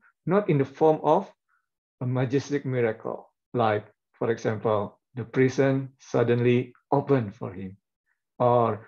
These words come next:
Prophet Joseph alayhi salam suddenly had a majestic power to break the wall of the prison. No, it's not like that. Allah subhanahu wa ta'ala put it in a dream of someone,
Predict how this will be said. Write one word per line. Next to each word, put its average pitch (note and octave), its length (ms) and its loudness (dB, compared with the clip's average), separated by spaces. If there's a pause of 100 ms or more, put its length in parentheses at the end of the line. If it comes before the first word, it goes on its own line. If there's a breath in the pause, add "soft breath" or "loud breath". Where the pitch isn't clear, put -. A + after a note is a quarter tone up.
Prophet B2 280 -2
Joseph A#2 200 -2
alayhi A#2 220 2
salam C#3 200 -2
suddenly C3 300 0
had B2+ 240 -4
a B2 120 -2
majestic A#2 600 -2
power C#3+ 400 6
to C#3 80 -4
break C#3 480 0
the C3 80 -2
wall A#2 420 -4 (160)
of - 120 -16
the B2 80 -10
prison. C3 300 -12
No, D3+ 220 -8
it's - 140 -20
not C#3 140 -8
like A#2 180 -10
that. - 160 -18 (540 loud breath)
Allah F3+ 100 -8
subhanahu C#3 400 -6
wa A#2+ 100 -2
ta'ala C3+ 300 -2
put - 240 0
it D#3 240 0 (300)
in D3 120 -4
a B2 60 -4
dream G#2 400 -6 (880)
of B2+ 140 -4
someone, G#2 420 -6